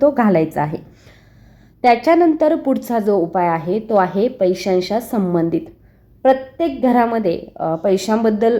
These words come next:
बऱ्याच गोष्टी होत असतात. काहींकडे येतो पण, टिकतो पण, राहतो पण आणि आयुष्यसुद्धा सुखाने र-, जगतात.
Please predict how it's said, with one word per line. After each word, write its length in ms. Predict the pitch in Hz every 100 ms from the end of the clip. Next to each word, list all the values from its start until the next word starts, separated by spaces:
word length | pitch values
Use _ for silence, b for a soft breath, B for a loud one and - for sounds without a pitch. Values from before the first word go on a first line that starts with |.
| 202
बऱ्याच 320 | 190 208 214
गोष्टी 300 | 202 214 226
होत 220 | 196 175
असतात. 220 | 160 - 160
काहींकडे 420 | 202 214 247 262
येतो 360 | 226 202 190 254
पण, 260 | 254 233 226
टिकतो 300 | 226 - 226
पण, 180 | 214 214
राहतो 360 | 214 214 214 196
पण 200 | 202 202
आणि 200 | 190 202
आयुष्यसुद्धा 640 | - 185 196 - 214 220 202
सुखाने 400 | 208 196 170 160
र-, 200 | 156 170
जगतात. 340 | 170 - -